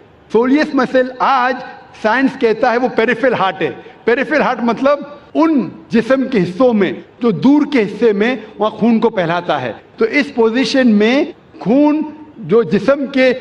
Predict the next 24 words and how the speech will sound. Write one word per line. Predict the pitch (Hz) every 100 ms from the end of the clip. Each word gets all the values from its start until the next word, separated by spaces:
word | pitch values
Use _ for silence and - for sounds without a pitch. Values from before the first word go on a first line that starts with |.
| - 135
दूर | 247 285
के | - 247
हिस्से | 233 - 240
है, | 196 254 - -
वहाँ | 185
भी | 214
पहुँच | 226 202
जाता | 160 143 -
है। | 117 104 - - - _ _ _ -
जब | 262 277 269
ये | 262
सजदे | - 214 185 269
के | -
position | 185 202 226 226 185
में | 143 117 - - - -
हम | 254 269 - - - -
घुटने | 196 214 247
टेक | 190 190
रहे, | 165 151 202 - - - - -
तो | 208
यहाँ | 196 226 294
there | 247 226 233
is | 226
pressure | 202 202 262 269